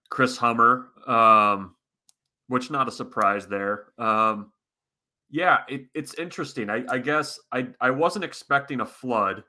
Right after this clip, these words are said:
going into the portal, given what everybody has said throughout the season. And, um, I think the way that Nebraska's handled N I L has also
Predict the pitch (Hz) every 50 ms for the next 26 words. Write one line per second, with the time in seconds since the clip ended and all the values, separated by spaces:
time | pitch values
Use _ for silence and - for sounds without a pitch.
0 | _ _ _ _ _ _ _ _ _ _ _ 110 101 123 120 117 117 117 117 113
1 | 104 104 - - 117 110 104 104 107 107 107 101 113 107 104 110 110 107 107 104
2 | 98 101 _ _ 123 110 110 110 110 110 113 113 104 - 110 110 110 110 107 101
3 | 95 - - - 120 113 104 98 101 101 110 _ _ 113 110 107 101 - - -
4 | - 110 107 104 98 104 110 110 110 101 95 92 87 85 _ _ _ _ _ _
5 | _ _ _ _ _ _ _ _ _ _ 107 104 98 98 98 95 95 98 101 95
6 | - _ _ _ _ _ _ _ _ _ _ _ _ - 113 110 123 110 123 107
7 | 101 104 107 110 110 104 110 107 101 90 107 104 107 107 113 - - 110 - -
8 | - 113 107 107 - - - 117 110 107 107 101 101 104 107 110 104 101 107 107
9 | 110 - _ _ _ _ - - 113 107 104 107 107 110 107 - - - 117 107
10 | 107 104 104 104 101 98 - _